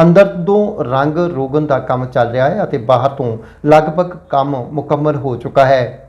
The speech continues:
ਉਹਨਾਂ ਕਿਹਾ ਕਿ ਸਿਵਲ ਹਸਪਤਾਲ ਦੇ ਦੌਰੇ ਦੌਰਾਨ ਉਹਨਾਂ ਨੂੰ ਤਿੰਨ ਮਰੀਜ਼ ਅਜਿਹੇ ਮਿਲੇ ਜਿਨ੍ਹਾਂ ਦੇ ਪੱਥਰੀ ਦੇ ਆਪਰੇਸ਼ਨ ਦੂਰਬੀਨ ਨਾਲ ਕੀਤੇ ਗਏ। ਇੱਕ ਭੈਣ ਜਿਸ ਦੀ ਡਿਲੀਵਰੀ ਹੋਈ ਸੀ ਨੇ ਦੱਸਿਆ ਕਿ ਉਹਨਾਂ ਨੂੰ ਪ੍ਰਾਈਵੇਟ ਹਸਪਤਾਲ ਵਿੱਚ ਪਚਾਸੀ ਹਜ਼ਾਰ ਰੁਪਏ ਦਾ ਖਰਚਾ ਦੱਸਿਆ ਸੀ, ਪਰ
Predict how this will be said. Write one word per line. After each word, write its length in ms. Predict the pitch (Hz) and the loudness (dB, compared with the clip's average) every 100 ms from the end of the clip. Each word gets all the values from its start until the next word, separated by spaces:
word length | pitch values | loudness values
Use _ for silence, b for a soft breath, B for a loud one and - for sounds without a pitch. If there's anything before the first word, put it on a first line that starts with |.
| - _ _ _ B B - | -20 _ _ _ B B 2
ਉਹਨਾਂ 160 | 196 | 4
ਕਿਹਾ 140 | 196 202 | 6 4
ਕਿ 160 | 208 | 4
ਸਿਵਲ 280 | 233 160 165 | 2 2 0
ਹਸਪਤਾਲ 460 | 156 139 - 156 156 | 2 0 -2 -4 -2
ਦੇ 100 | 156 | -2
ਦੌਰੇ 340 | 131 123 143 | 0 2 2
ਦੌਰਾਨ 340 | 143 127 131 170 | 2 2 0 0
ਉਹਨਾਂ 240 | 151 143 | 0 0
ਨੂੰ 120 | 147 | 0
ਤਿੰਨ 340 | 143 131 131 139 | -2 -2 -2 -2
ਮਰੀਜ਼ 360 | 135 123 127 143 | -4 -4 -2 -2
ਅਜਿਹੇ 260 | 123 123 139 | 0 -2 -2
ਮਿਲੇ 200 | 131 165 | -2 -2
ਜਿਨ੍ਹਾਂ 240 | 131 131 | -2 -2
ਦੇ 120 | 135 | 0
ਪੱਥਰੀ 460 | 127 131 139 135 151 | -2 0 0 0 -2
ਦੇ 120 | 156 | -2
ਆਪਰੇਸ਼ਨ 460 | 151 - 131 123 147 | -4 -4 -6 -4 -6
ਦੂਰਬੀਨ 440 | 120 123 135 135 | -6 -8 -6 -4
ਨਾਲ 280 | 127 120 - - | 0 0 0 -6
ਕੀਤੇ 280 | 135 143 | -8 -4
ਗਏ। 380 | 120 123 120 - - _ _ b b b b | 0 0 0 -6 -18 _ _ b b b b
ਇੱਕ 200 | 180 165 | 4 4
ਭੈਣ 420 | 208 185 185 208 | 4 6 6 2
ਜਿਸ 260 | 165 151 - | 0 -2 -2
ਦੀ 220 | 165 170 | -2 -2
ਡਿਲੀਵਰੀ 400 | 156 135 147 160 | -2 -4 -4 -4
ਹੋਈ 200 | 127 127 | -4 -6
ਸੀ 160 | 175 | -4
ਨੇ 160 | 170 139 | -2 0
ਦੱਸਿਆ 360 | 120 123 151 147 | 0 -2 2 2
ਕਿ 140 | 170 | 2
ਉਹਨਾਂ 280 | 160 135 139 | -2 0 -2
ਨੂੰ 140 | 131 123 | -2 -2
ਪ੍ਰਾਈਵੇਟ 480 | 143 135 135 151 | 2 2 2 -2
ਹਸਪਤਾਲ 480 | 160 127 120 - 135 | -2 -2 -2 -2 -2
ਵਿੱਚ 220 | 135 151 175 180 B B - | -2 0 0 0 B B -4
ਪਚਾਸੀ 460 | 190 190 180 220 214 | 2 6 4 4 2
ਹਜ਼ਾਰ 320 | 170 156 151 | 2 4 2
ਰੁਪਏ 180 | 156 170 | 2 -2
ਦਾ 100 | 175 | -2
ਖਰਚਾ 380 | 175 131 147 | -2 -4 -2
ਦੱਸਿਆ 300 | 147 123 143 | -4 -4 -6
ਸੀ, 120 | 139 170 | -6 -6
ਪਰ 280 | 175 120 | -2 -2